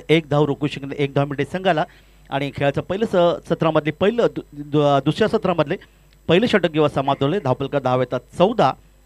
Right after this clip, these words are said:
पंचावन्न धावांच्या लक्ष्याचा पाठलाग इथे केला जाईल. येणारी तीन षटकं अजूनही बाकी, अ, बाकी आहेत आणि या तीन षटकामध्ये खरं तर एक्केचाळीस धावांची गरज आहे. प्रति षटक जर या ठिकाणी आपण पाहिलं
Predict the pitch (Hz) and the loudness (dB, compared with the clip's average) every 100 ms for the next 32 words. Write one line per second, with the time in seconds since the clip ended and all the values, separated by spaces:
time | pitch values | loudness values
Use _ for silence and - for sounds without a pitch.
0 | - - 202 220 247 240 214 147 160 156 | -12 0 0 2 0 0 -2 0 0 0
1 | 156 135 156 139 147 139 127 160 151 151 | -2 -2 -4 -2 0 0 0 -2 -6 -6
2 | 139 139 135 123 135 156 156 143 135 143 | -6 -4 -2 0 -2 -2 -4 -6 -4 -4
3 | 143 196 - 170 160 135 139 139 127 127 | -6 -12 -8 -6 0 0 0 -4 -2 -2
4 | - - 127 127 123 127 - 147 147 - | -2 -6 -2 -2 0 -2 0 -2 -2 -4
5 | - _ - 131 135 139 202 233 156 - | -20 _ -10 -6 -4 -4 -6 -6 -6 -4
6 | 135 135 151 - 143 139 - - 160 156 | -4 -4 -6 -6 -6 -4 -4 -2 -6 -4
7 | 220 233 226 170 160 165 160 135 143 131 | -6 -4 -4 -2 -4 -4 -6 -2 -2 -2
8 | 113 _ _ _ - 190 247 220 208 185 | -6 _ _ _ -10 -10 -6 -6 -2 -2
9 | 180 170 165 160 156 156 147 135 | 2 0 0 -2 -2 -2 -2 -2